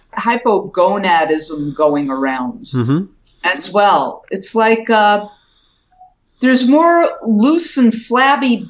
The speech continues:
Speaker 1: bodies walking the earth,
Speaker 2: Mm-hmm.
Speaker 1: you know? Uh, not enough,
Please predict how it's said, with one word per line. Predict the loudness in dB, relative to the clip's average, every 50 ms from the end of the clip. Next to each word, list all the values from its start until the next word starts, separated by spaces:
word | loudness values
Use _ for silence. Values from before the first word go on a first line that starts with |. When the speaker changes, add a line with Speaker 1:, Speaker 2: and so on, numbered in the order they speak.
| -8 _ -2
Speaker 1:
bodies | 0 0 0 0 -2 -4 -4 -4 -6 -6 -6 -6 -10 -12 -8 -4
walking | -2 0 0 0 -2 -4 -6 -6 -6 -6
the | -6 -6 -6 -4 -2
earth, | 0 0 0 -2 -4 -10 -18 -20 -20 -12 _ -2
Speaker 2:
Mm-hmm. | 0 0 0 0 -2 -4 -6
Speaker 1:
you | -6 -4 -2
know? | 0 0 -2 -2 -6 -8 _ _ _ _ -20 -20 -20 -20 -20 -20 -6 _ 2
Uh, | 4 4 6 6 4 4 2 0 -2 -8 -16 _ _ _
not | -6 -2 0 2 2 2 2
enough, | 0 -2 0 0 -2 -2 -4